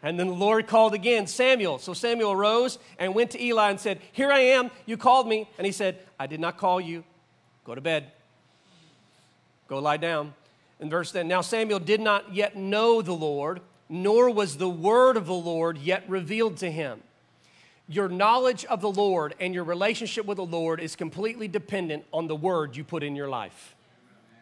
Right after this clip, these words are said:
Those who don't have word don't have a relationship. And that's Old Test-, this is Old Testament too. It's preaching. It's preaching into the New Testament world in which we live. And the Lord called Samuel again a third time.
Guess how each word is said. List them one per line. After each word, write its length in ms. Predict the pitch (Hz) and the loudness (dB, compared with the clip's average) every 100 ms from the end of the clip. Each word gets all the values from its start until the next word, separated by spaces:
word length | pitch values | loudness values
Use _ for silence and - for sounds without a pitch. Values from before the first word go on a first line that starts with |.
| _ _ _ _ _ _ _ _ _ _ - | _ _ _ _ _ _ _ _ _ _ -8
Those 340 | 156 196 208 | 0 0 0
who 60 | 202 | -2
don't 220 | 208 214 | -2 2
have 220 | 202 196 | 2 2
word 360 | 214 240 262 269 - - 135 | 2 4 4 2 -10 -16 -6
don't 180 | 165 | -4
have 160 | 160 165 | -2 -4
a 60 | 165 | -2
relationship. 680 | 165 143 - 127 - 98 _ _ _ _ _ _ _ _ _ _ _ _ _ _ _ _ | -2 -2 -6 -16 -16 -18 _ _ _ _ _ _ _ _ _ _ _ _ _ _ _ _
And 120 | - 240 | -4 -2
that's 160 | 277 | 0
Old 200 | 233 226 | 0 0
Test-, 220 | 180 165 | -4 -6
this 140 | 220 208 | -8 -8
is 100 | 170 | -4
Old 160 | 190 | -4
Testament 340 | - 143 131 117 | -4 -10 -12 -10
too. 120 | 180 | -10
It's 160 | 151 160 | -10 -12
preaching. 440 | 175 156 110 90 _ _ _ _ - | -10 -10 -12 -20 _ _ _ _ -14
It's 140 | 143 | -14
preaching 520 | - 202 190 131 107 98 | -4 -4 -4 -10 -14 -14
into 200 | 156 147 | -12 -12
the 140 | 147 135 | -10 -8
New 160 | 151 | -6
Testament 480 | 165 180 160 151 151 | -6 -8 -8 -10 -10
world 220 | 160 143 | -6 -6
in 80 | 131 | -6
which 160 | 135 143 | -10 -10
we 80 | 143 | -8
live. 280 | 139 120 - _ _ _ - - - | -6 -8 -12 _ _ _ -20 -20 -4
And 120 | 185 | 0
the 80 | 190 | 0
Lord 300 | 190 240 254 | 4 4 4
called 300 | - 233 214 | 4 2 2
Samuel 420 | - 240 233 196 | 0 0 2 0
again 300 | 185 175 220 | -2 0 0
a 40 | 185 | 0
third 320 | - 226 226 | -2 0 0
time. 380 | 180 151 123 | -2 -4 -6